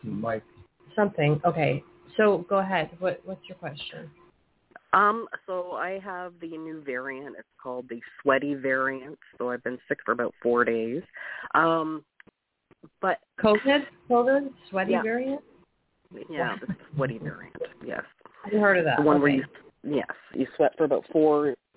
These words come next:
Speaker 3: days. It's, um, I think, uh, Richard Simmons was patient zero with his sweating to the oldies. I'm trying to be funny like Neil, but failing.
Speaker 2: Oh, well.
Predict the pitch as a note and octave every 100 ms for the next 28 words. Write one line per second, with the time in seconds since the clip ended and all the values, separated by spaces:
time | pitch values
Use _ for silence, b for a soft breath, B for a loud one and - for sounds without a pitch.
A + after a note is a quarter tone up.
0 | _ - D3+ D3 D3+ D3 C#3+ - _ C#3
1 | B2+ B2+ B2+ - C3+ - - E3 D3+ -
2 | _ - _ - A#2+ G2+ G#2 E3 - C#3+
3 | - - C#3+ D3 D3 D3 C#3+ C3+ A#2+ -
4 | - C3 - E2 A#2+ B2+ B2+ B2 B2+ C3+
5 | - B B B B B _ _ - B2+
6 | B2+ - - C3+ C3+ - B2 B2 A#2+ A#2+
7 | A#2+ A#2 B2 - B2 - C#3+ C#3+ C3+ -
8 | B2 B2+ A2+ A2+ A#2 A#2 B2 B2+ F#2+ -
9 | - A2 A#2 B2 - _ - _ _ _
10 | _ _ F#3+ F3 F3 D3 - - - -
11 | - D#3+ D#3+ D#3